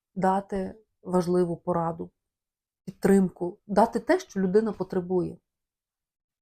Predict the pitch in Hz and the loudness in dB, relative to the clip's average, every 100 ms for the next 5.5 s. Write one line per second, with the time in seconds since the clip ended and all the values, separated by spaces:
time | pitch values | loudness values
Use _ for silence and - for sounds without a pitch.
0 | _ _ _ _ - 403 359 - - 247 | _ _ _ _ -2 2 2 0 0 2
1 | 233 277 269 269 196 208 214 202 202 180 | 2 2 -2 0 -2 0 -2 -4 -2 -2
2 | 185 190 208 208 - - - 185 165 170 | -4 -2 -2 -4 -6 -12 -6 -2 0 0
3 | - 180 - 214 - 190 170 165 208 196 | -2 -12 -4 -4 -4 -4 -2 0 0 0
4 | 160 160 165 165 160 165 190 220 240 302 | -2 -2 0 -2 -2 -4 0 0 0 0
5 | 349 - 214 214 | 0 -2 -4 -4